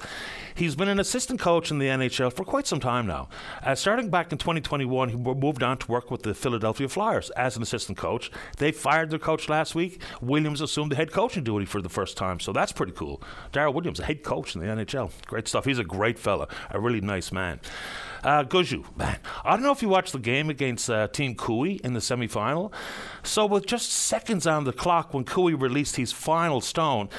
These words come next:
I think there was, like, maybe ten seconds left, he completes a slash double takeout to get three points to win seven six. It was a heartbreak of a loss. But overall, through the Grand Slam season, Team Gushue are the Pinty's champions.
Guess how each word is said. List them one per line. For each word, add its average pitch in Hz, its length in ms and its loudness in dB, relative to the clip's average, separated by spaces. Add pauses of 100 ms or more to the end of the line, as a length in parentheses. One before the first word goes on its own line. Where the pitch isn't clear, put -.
(160)
I 156 80 2
think 220 160 -2
there 226 60 0
was, 131 80 0
like, 117 160 -2
maybe 120 220 0
ten 123 220 -2
seconds 143 380 -2
left, 185 240 0 (640)
he 156 260 -2 (140)
completes 226 500 2
a 117 120 0
slash 190 640 2
double 135 300 4
takeout 185 560 2
to - 100 -6
get 117 240 0
three 131 220 0
points 165 460 0
to - 180 0
win 135 340 0
seven 107 440 0
six. - 480 0
It - 80 -2
was - 100 -4
a 110 60 -2
heartbreak - 640 0
of 90 100 -4
a 95 40 2
loss. 120 360 4 (420)
But 147 140 4
overall, 175 460 6
through 131 140 -4
the 120 60 -2
Grand 131 380 0
Slam 131 300 0
season, 147 360 0 (280)
Team 165 240 2
Gushue 147 400 2
are 127 100 2
the 110 80 0
Pinty's 135 460 -2
champions. 175 560 0